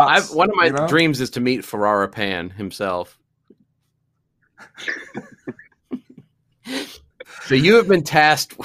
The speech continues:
Speaker 2: <laughs> with, uh, building an attraction based on Beowulf, which they did at the, they did the Halloween thing at, uh, Universal for this,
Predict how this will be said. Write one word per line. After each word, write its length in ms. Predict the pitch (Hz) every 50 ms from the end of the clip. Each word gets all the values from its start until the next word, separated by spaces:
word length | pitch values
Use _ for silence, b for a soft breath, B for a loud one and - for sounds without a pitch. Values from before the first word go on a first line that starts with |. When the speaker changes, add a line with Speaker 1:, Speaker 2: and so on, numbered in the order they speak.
| - - 190
Speaker 2:
<laughs> 220 | - - - - -
with, 240 | 143 139 139 139
uh, 120 | 135 127 117
building 380 | 110 131 135 139 147 143 135
an 100 | 123 110
attraction 580 | 110 107 - - 127 120 117 117 - - 107 95
based 300 | 90 98 98 92 - -
on 160 | 95 90 85
Beowulf, 520 | 90 87 82 80 73 65 62 - - _ _ _ _ _ _ _ _ _ _ _
which 220 | 135 156 151 -
they 100 | 180 170
did 480 | 147 139 180 202 196 170 151 139 - - -
at 120 | 123 120
the, 140 | - 117 101
they 140 | 127 131 127
did 160 | 127 151 147
the 260 | 139 127 120 117 107 -
Halloween 480 | - 127 127 127 123 135 143 135 123
thing 380 | - 110 98 90 87 85 85 - _ _ -
at, 240 | 101 98 95 - 104
uh, 120 | 98 90
Universal 580 | 90 98 107 104 92 107 117 - - 92 71 -
for 120 | - -
this, 380 | 76 69 64 - - - -